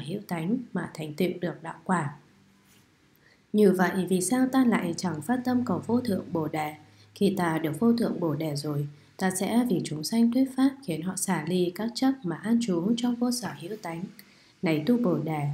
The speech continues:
tư duy như vậy rồi, Bồ Tát phát tâm cầu vô thượng Bồ Đề nhằm độ hết thảy chúng sanh.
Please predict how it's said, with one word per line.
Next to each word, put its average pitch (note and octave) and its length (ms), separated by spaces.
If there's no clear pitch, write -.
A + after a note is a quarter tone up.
tư G3 120
duy F#3+ 240
như E3+ 180
vậy E3+ 240
rồi, D3+ 280
Bồ F3 140
Tát A3 260
phát C4+ 200
tâm B3+ 220
cầu D#3+ 220
vô A#3 200
thượng E3+ 260
Bồ D#3+ 140
Đề D#3+ 240
nhằm D#3 220
độ E3 180
hết A#3+ 200
thảy D#3 240
chúng D3+ 240
sanh. A3+ 340